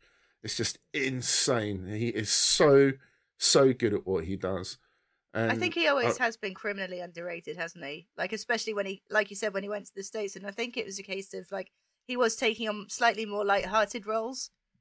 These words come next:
Speaker 2: So,
Speaker 1: Yeah.
Speaker 2: you know, people saw him as a comedy actor just as much as, you know, a, a stuntman. And it's such a shame 'cause, like you said, his stunts and choreography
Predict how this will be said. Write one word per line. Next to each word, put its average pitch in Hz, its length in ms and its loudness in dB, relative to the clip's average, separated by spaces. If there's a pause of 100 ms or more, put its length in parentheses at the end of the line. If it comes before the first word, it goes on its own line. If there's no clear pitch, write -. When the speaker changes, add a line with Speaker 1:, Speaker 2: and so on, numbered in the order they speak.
Speaker 2:
So, 202 200 6
Speaker 1:
Yeah. 196 260 4
Speaker 2:
you 233 120 -6
know, 190 120 0
people 214 300 -8
saw 220 220 0
him 208 120 -2
as 196 140 -4
a 196 80 -2
comedy 196 340 -4
actor 170 240 -2
just 196 240 -6
as 196 120 -10
much 190 280 -8
as, 175 200 -14
you 196 120 -6
know, 180 240 -8
a, 180 160 -4 (240)
a 185 40 -4
stuntman. 160 640 -4 (640)
And 220 120 4
it's 220 140 0
such 214 180 0
a 233 40 -8
shame 226 240 0
'cause, 202 140 -8
like 208 200 4
you 226 60 -6
said, 214 320 0 (100)
his 214 440 -6 (360)
stunts 247 360 2
and 196 120 -8
choreography 190 840 -2